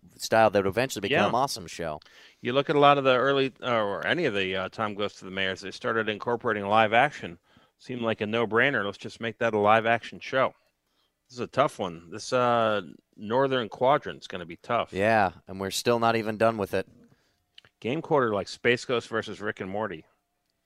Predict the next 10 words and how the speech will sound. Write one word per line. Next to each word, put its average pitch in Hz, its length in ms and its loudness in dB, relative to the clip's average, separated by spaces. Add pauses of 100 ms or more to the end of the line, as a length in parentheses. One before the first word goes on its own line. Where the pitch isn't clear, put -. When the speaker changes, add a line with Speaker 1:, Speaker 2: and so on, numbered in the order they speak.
(140)
Speaker 2:
I 110 120 -6
Speaker 1:
Neon 165 320 4
Speaker 2:
prefer 165 60 -6
Space 135 40 -4
Speaker 1:
Joe 165 280 10
Speaker 2:
Ghost 156 100 0
versus 151 460 2
Speaker 1:
versus - 40 -14 (100)
Moral 156 520 2
Oral. 135 440 6